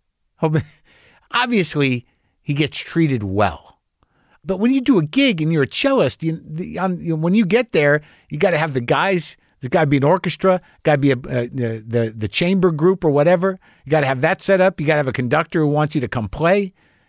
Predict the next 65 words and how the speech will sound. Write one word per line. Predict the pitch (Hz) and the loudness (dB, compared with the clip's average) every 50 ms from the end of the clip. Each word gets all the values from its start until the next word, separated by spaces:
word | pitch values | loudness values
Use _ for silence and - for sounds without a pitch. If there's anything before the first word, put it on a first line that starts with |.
| _ - | _ -2
You | 135 147 | 0 0
know, | 160 160 | 0 0
you | 147 139 135 139 | 0 0 0 0
gotta, | 143 165 147 139 135 131 | 0 0 0 0 0 -4
you | - 135 135 | -4 -6 -2
gotta | 131 156 143 135 | 0 0 0 0
get | 127 143 135 | 0 -2 -4
your | 113 98 | -6 -8
tux | - - 180 190 - - - - | -6 -4 -4 -4 -4 -6 -12 -8
cleaned, | - - 185 190 202 208 208 196 - _ _ _ _ _ - | -4 -2 -2 0 0 -2 -2 -4 -8 _ _ _ _ _ -2
gotta | 147 143 | 0 0
have | 143 123 | 0 0
your | 123 113 | 0 -2
bow | 101 127 156 175 175 | 0 2 2 2 2
tie | - - 170 180 170 | 0 -2 -2 -2 -2
straight. | - - - 180 180 190 208 202 - _ _ _ _ _ _ _ _ _ _ _ _ _ _ _ _ _ _ _ _ | -2 -2 -2 0 2 2 2 0 -4 _ _ _ _ _ _ _ _ _ _ _ _ _ _ _ _ _ _ _ _
But | - 175 190 | -2 0 0
I | 226 | 0
just | 208 226 208 - | 0 -2 0 2
thought | 220 196 180 | 2 2 2
that | 156 185 185 185 170 | 2 0 0 0 0
meant | 160 160 165 165 156 - _ - | 0 0 0 -2 -6 -8 _ -6
that | 156 151 - | -4 -4 -4
was, | - 170 156 139 139 | -4 -4 -2 -2 -2
uh, | 156 143 143 - - - 165 175 - 170 156 | -4 -6 -6 -10 -10 -8 -8 -8 -8 -8 -4
that | 156 165 160 | -2 -2 0
he | 139 175 | 2 2
would | 214 220 233 | 2 4 4
always | 240 247 240 233 202 | 4 4 4 2 2
be | 180 214 202 | 2 0 0
taken | 175 202 208 165 170 180 156 | 0 0 -2 -2 -2 -4 -4
care | - 151 127 107 | -2 -2 -2 -2
of. | 92 85 82 - _ - | -4 -6 -10 -16 _ -2
And | 190 233 | 0 0
he | 262 | 2
probably | 233 285 277 285 247 277 269 | 2 2 2 2 2 2 2
will | 269 285 285 262 | 2 4 2 2
be. | 190 147 135 101 90 90 - _ _ _ _ _ _ _ _ _ _ _ _ _ _ _ _ _ _ | 2 0 -2 -2 -4 -10 -16 _ _ _ _ _ _ _ _ _ _ _ _ _ _ _ _ _ _
But | - 226 | -2 -2
it | 240 | 0
doesn't | 226 285 262 240 262 | 0 0 0 0 0
mean | 254 247 247 | 2 2 2
he | 233 226 | 2 2
doesn't | 185 196 190 180 185 | 2 2 0 0 0
have | 175 175 170 | -2 -2 -4
to | - 190 | -4 -4
go | 160 165 151 | -2 0 0
out | 135 143 151 | 0 0 0
and | 147 | -4
hit | 139 147 | -6 -6
the | - 202 | -6 -4
road. | 214 269 285 294 | 0 0 0 2
And | 254 202 | 2 2
then | 220 226 | 2 2
I | 233 | 2
started | 208 - 226 208 196 | 2 2 0 0 0
to | 180 | -2
think, | - 214 202 208 | -4 -4 -2 0
like, | 214 196 - | 0 -2 -2
who | - 254 | -2 -4
goes | 226 277 254 240 - | -2 -2 -2 -4 -4
to | 240 | -8
see | 214 - 247 | -8 -6 -8
classical | 226 - 220 220 214 202 - 202 - 202 | -8 -6 -6 -6 -6 -8 -8 -8 -8 -6
music? | 208 240 262 226 180 - | -4 -4 -4 -4 -4 -6